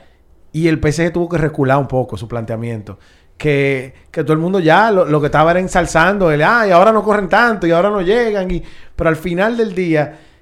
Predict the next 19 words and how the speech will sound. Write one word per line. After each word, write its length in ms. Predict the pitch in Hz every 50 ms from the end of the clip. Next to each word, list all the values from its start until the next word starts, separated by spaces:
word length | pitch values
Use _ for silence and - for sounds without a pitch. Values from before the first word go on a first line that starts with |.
| _ _ -
eh, 680 | 160 165 165 160 160 156 151 147 143 139 131 123 143 147
de 160 | 139 180 190
mi 160 | 190 185 185
lado 320 | 190 214 226 226 226 220
en 80 | 208 196
el 80 | 196 190
Madrid, 540 | 185 170 156 147 147 143 147 143 139 139 135
todo 80 | -
el 80 | - 202
mundo 160 | 214 208 190
sabe 180 | 156 185 180 170
que 40 | 175
el 60 | 170
mejor 180 | 160 160 170 170
es 60 | 156
Courtois, 720 | 160 156 127 110 - 151 156 151 151 147 147 147 147 135 135
eso 220 | 135 - - 160
no 80 | 160 160
hay 100 | 156